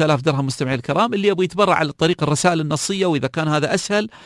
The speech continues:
آه، يبعث برسالة نصية على أربعة أربعة سبعة سبعة، يكتب فيها الحالة الثانية، اعتلال الشبكية هذا، الحالة الثانية والمبلغ اللي يبغى يتبرع فيه.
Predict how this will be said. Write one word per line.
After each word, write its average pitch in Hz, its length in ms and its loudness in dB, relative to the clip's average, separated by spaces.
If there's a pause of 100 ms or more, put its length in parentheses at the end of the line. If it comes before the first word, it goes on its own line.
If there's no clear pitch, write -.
(320)
آه، 101 120 -2
يبعث 170 400 2
برسالة 160 440 4
نصية 156 340 0
على 135 160 -2
أربعة 135 420 2
أربعة 143 400 -2
سبعة - 320 0
سبعة، 175 280 0
يكتب 160 360 2
فيها 143 400 -2
الحالة 208 440 0
الثانية، 170 840 2 (680)
اعتلال 147 380 2
الشبكية 123 600 -2
هذا، 175 140 0 (260)
الحالة 196 400 0
الثانية 180 720 0 (340)
والمبلغ 160 880 2
اللي 139 160 2
يبغى 131 200 2
يتبرع 117 400 -2
فيه. 101 200 -8